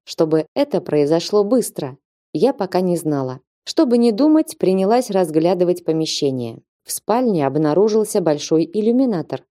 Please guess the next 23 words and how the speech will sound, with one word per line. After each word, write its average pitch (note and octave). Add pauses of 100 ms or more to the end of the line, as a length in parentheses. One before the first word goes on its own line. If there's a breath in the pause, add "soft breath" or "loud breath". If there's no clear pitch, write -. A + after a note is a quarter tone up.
(160)
за E3+
прозрачным F3+
материалом D#3
которого E3
виднелся G3+
космопорт. E3+ (200)
В D3+
это F3+
время F3
компьютер E3
предупредил E3+
о D#3+
скором E3
старте. D#3 (200)
На G3
Стеллар G3
мы C#4
прибудем A3
не F#3+
раньше, C#4
чем D#4+
через G3+
сутки. C#3